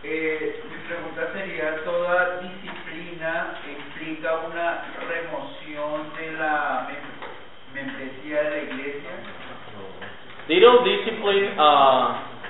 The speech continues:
Speaker 2: did all discipline imply, like, uh, to excommunicate somebody from the church? Did all discipline imply to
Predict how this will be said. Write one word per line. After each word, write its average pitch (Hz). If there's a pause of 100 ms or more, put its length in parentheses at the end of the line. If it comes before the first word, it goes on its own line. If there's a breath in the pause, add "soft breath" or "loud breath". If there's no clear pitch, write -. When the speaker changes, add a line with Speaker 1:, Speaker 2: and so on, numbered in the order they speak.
(640)
Speaker 2:
did 170
all 226
discipline 202
imply, 151
like, 135 (240)
uh, 131
to 143
excommunicate 156
somebody 170 (240)
from 160
the 156
church? 175 (640)
Did 151
all 156
discipline 165 (480)
imply 143 (400)
to 127